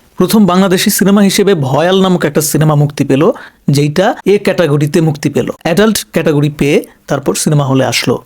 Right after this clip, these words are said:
অথচ এদিকে বরবাদ সিনেমাটা মেগাস্টার শাকিব খানের সিনেমা, যেখানে আরো খুব দ্রুত এই ব্যাপারটা সুরাহা হওয়া দরকার ছিল। এগুলো নিয়ে কোনো আন্দোলন তো দূরের কথা, এত দূর পর্যন্ত আসবে কেন, সেটা হচ্ছে প্রশ্ন। আরেকটা বিষয় হচ্ছে এই আন্দোলন, এই যে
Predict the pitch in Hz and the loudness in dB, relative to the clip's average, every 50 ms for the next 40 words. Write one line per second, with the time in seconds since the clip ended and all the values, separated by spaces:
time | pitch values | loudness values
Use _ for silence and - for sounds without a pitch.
0 | _ - 160 170 - 196 - 220 202 165 147 165 165 180 147 143 151 160 156 170 | _ -4 -4 -2 -2 0 2 2 2 2 0 0 -2 0 0 0 0 0 0 -2
1 | 160 - - - 151 151 156 160 - 170 139 135 143 156 160 - - 165 - - | -2 -2 -2 0 2 2 2 0 0 0 0 2 0 0 0 0 -4 -4 -2 -2
2 | 156 156 151 147 - 156 147 147 - - 139 135 131 135 143 165 - - 151 139 | -4 -4 -4 -4 -2 0 0 0 0 -2 0 0 2 0 0 -2 -2 -2 0 0
3 | 160 156 151 - 170 170 170 165 160 - - - 160 175 170 - 185 156 147 135 | 0 -2 0 0 0 0 0 0 -2 -4 -4 -2 -2 -2 0 -2 -2 -2 0 0
4 | 151 165 170 - - 190 170 151 180 - 160 147 156 151 151 156 - - 165 151 | 0 0 0 2 2 2 2 2 0 0 0 0 0 0 -2 -4 -2 -2 -2 -2
5 | - - 170 165 165 165 170 151 151 151 143 131 139 135 131 - 135 135 - - | -2 0 0 0 2 2 0 0 0 0 0 0 0 -2 -2 -4 -6 -6 -4 -2
6 | 131 131 147 220 - - - - _ _ _ _ _ - - 165 156 170 180 180 | 0 0 0 -2 -4 -8 -20 -20 _ _ _ _ _ -4 -2 0 2 2 2 2
7 | 180 185 170 - 175 156 165 170 170 156 143 127 - 147 160 175 175 180 180 175 | 2 0 0 -2 0 0 2 0 0 0 -2 -4 -2 0 0 2 2 2 2 2
8 | 160 - 151 143 151 151 147 131 - 127 - - 143 139 143 - 165 139 151 147 | 0 0 0 0 0 0 0 -2 -2 -4 -2 -2 -2 -2 -2 -2 -2 -2 -2 -2
9 | 147 156 147 160 160 151 170 165 - - _ - 143 165 165 160 156 175 165 - | 0 0 0 0 0 0 0 0 -2 -4 _ -4 -4 -2 -2 0 0 0 0 -2
10 | 139 120 143 - - 151 - 135 - - - 147 - 143 123 - - - 127 - | -4 -6 -6 -6 -4 -4 -4 -4 -4 -6 -6 -4 -2 -2 -2 -2 -2 -4 -4 -6
11 | - _ _ _ _ _ _ - - 160 185 196 - 214 175 196 170 247 233 220 | -8 _ _ _ _ _ _ -6 -4 -2 0 2 2 2 2 2 2 4 4 2
12 | 220 208 - - 143 135 165 - _ - - 170 202 226 - - 170 190 202 196 | 2 0 0 -2 0 0 -2 -4 _ -4 0 0 0 0 0 0 2 4 4 4
13 | 196 170 135 123 127 - 160 160 151 151 - 175 175 175 180 | 4 2 2 0 0 0 0 0 0 0 0 0 0 0 -2